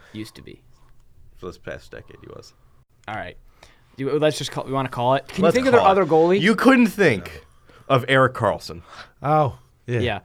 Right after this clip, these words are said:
Speaker 1: Okay, so the Bills fans, Logan Couture, he's their captain. He's been there ten years.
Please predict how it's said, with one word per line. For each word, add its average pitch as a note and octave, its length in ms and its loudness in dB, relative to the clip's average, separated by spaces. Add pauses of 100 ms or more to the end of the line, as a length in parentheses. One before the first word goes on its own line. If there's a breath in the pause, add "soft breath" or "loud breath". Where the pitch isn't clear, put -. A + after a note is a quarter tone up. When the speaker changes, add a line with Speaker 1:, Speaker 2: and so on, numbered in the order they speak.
(120)
Speaker 1:
Okay, C#3+ 260 0
so - 120 -12
the F3 80 -2
Bills A3+ 240 6
fans, G3 220 -2
Logan F3 300 2
Couture, D3 460 -2
he's D3+ 200 -8
their C#3+ 100 -6
captain. B2+ 380 -4
He's B2+ 140 -8
been B2+ 140 -6
there G#2 80 -8
ten A2+ 260 -10
years. G2 340 -10